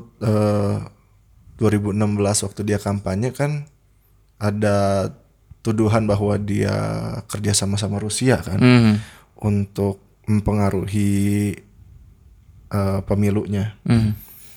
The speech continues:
Speaker 1: Nah, itu kan ada, kemarin ada investigasi dari F B I,
Speaker 2: Ya.
Speaker 1: dari special counsel-nya Robert Mueller tuh.
Speaker 2: Hmm.
Speaker 1: Dan Robert Mueller kan bilang, ya memang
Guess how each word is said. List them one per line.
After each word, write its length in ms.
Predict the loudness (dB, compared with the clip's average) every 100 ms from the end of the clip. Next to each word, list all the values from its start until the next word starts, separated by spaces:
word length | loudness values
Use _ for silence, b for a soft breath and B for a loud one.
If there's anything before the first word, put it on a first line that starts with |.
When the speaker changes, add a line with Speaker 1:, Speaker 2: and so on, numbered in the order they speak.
| B _ _ -20 _
Speaker 1:
Nah, 160 | -4 -4
itu 160 | -2
kan 160 | 0 2
ada, 540 | 2 2 2 2 0 -2
kemarin 460 | -2 0 0 0
ada 400 | 0 -2 0 -2
investigasi 720 | -4 -4 -4 -4 -4 -2 -2 -2
dari 220 | -2 -2
F 160 | -4 -2
B 140 | -2
I, 340 | 2 2 2 2
Speaker 2:
Ya. 340 | 6 6 4
Speaker 1:
dari 180 | -4 -8
special 360 | -8 -8 -10 -10
counsel-nya 680 | -10 -10 -10 -10 -8 -6 -4
Robert 300 | -4 -4 0
Mueller 340 | 2 4 4
tuh. 200 | 2 -4
Speaker 2:
Hmm. 360 | -2 0 2 0 -4 B B B B B B B B -20 -18
Speaker 1:
Dan 560 | -8 -4 0 2 2 2
Robert 240 | 2 2
Mueller 260 | 2 2 2
kan 160 | 2
bilang, 400 | 2 4 4 0 -2
ya 120 | 0
memang 540 | 2 4 2 2 -2